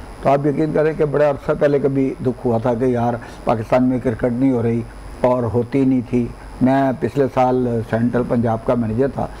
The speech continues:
जब शुरू की matches हुए हैं पिंडी में और मुल्तान में, आप वो security अंदाज़ा ही नहीं लगा सकते कि किसी की ज़रूरत ही नहीं थी कि हमें कोई होटल में भी मिल सके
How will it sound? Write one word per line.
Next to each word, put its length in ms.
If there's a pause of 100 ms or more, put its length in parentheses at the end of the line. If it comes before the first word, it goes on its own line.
(240)
जब 160 (160)
शुरू 240
की 500
matches 500
हुए 180
हैं 220 (100)
पिंडी 260
में 260
और 320
मुल्तान 420
में, 180 (400)
आप 200
वो 160
security 760 (400)
अंदाज़ा 420
ही 60
नहीं 120
लगा 220
सकते 320
कि 420
किसी 260
की 120
ज़रूरत 460
ही 80
नहीं 140
थी 180
कि 80
हमें 320
कोई 320 (340)
होटल 300
में 220
भी 140
मिल 280
सके 320